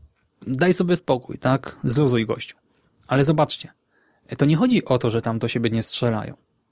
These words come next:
Bo przecież to nie jest tak, że King, pisząc Wielki Marsz, martwił się, że za tam, nie wiem, pięćdziesiąt lat ludzie będą do siebie strzelali w telewizji, czy, e, w, na zawodach sportowych, czy coś tam. Nie.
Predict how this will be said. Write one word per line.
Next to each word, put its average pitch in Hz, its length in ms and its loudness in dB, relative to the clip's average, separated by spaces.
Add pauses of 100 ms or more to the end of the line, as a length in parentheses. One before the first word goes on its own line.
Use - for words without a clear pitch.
Bo 123 240 2
przecież - 280 -2
to - 80 0
nie 220 100 4
jest 285 140 0
tak, 180 180 2
że 131 120 2
King, 170 460 0
pisząc 147 400 2
Wielki 127 300 2
Marsz, 120 420 2
martwił 120 480 0
się, 120 160 0
że 113 160 0
za 110 180 -2
tam, 107 320 -6 (220)
nie 117 120 -4
wiem, 107 200 -6
pięćdziesiąt 123 440 0
lat 123 240 2 (340)
ludzie 127 220 0
będą 120 160 0
do 120 60 2
siebie 120 220 -2
strzelali 113 440 0
w - 80 -20
telewizji, 110 540 -2
czy, - 260 -6 (300)
e, 104 140 -4
w, 104 80 -6
na 113 100 4
zawodach 117 420 2
sportowych, 104 480 -2
czy 123 120 -2
coś - 260 -4
tam. - 180 -16 (260)
Nie. 123 360 2